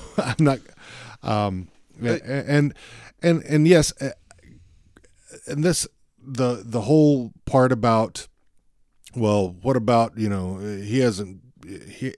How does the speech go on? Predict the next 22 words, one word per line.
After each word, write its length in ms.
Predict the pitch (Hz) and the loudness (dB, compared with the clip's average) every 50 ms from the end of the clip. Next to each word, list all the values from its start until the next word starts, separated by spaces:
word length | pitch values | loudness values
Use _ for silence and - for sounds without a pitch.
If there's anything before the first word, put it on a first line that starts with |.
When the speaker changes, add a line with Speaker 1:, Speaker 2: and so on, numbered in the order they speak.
| - _ | -18 _
Speaker 1:
he, 220 | - - 110 104 - _ | -20 -18 -18 -18 -20 _
you 180 | _ - 127 127 | _ -14 -14 -14
can't 300 | - - 135 135 123 110 | -10 -8 -8 -6 -6 -6
just 160 | 107 101 - | -8 -6 -4
say 160 | - 127 120 | -2 -2 -2
that 240 | 110 110 107 110 101 | -2 -2 -4 -4 -6
because 340 | 107 107 - - 113 104 92 | -8 -8 -6 -4 -4 -4 -2
he's, 200 | 101 104 98 92 85 - _ - | -2 -4 -4 -6 -8 -14 _ -8
you 100 | 117 113 | -6 -4
know, 40 | 110 117 120 120 | -2 -2 -2 -4
he, 40 | |
there's 260 | 95 104 113 113 101 98 | -4 -4 -4 -4 -2 -4
no, 100 | 113 117 | -6 -8
there's 380 | - - - - 117 110 95 90 | -8 -10 -10 -8 -6 -6 -6 -4
been 200 | 87 110 107 104 | -4 -2 -2 0
no 160 | 107 107 104 | 0 0 0
evidence 380 | 107 107 101 101 104 95 - - | -2 -2 -2 -2 -2 -4 -4 -8
in 100 | 90 87 | -10 -12
court. 320 | - - 151 151 110 110 | -6 -4 -4 -2 -2 -2
Yeah, 100 | 120 117 | -4 -4
well, 200 | 113 117 131 139 | -2 0 2 2
yeah, 200 | 151 160 131 101 | 2 2 0 -2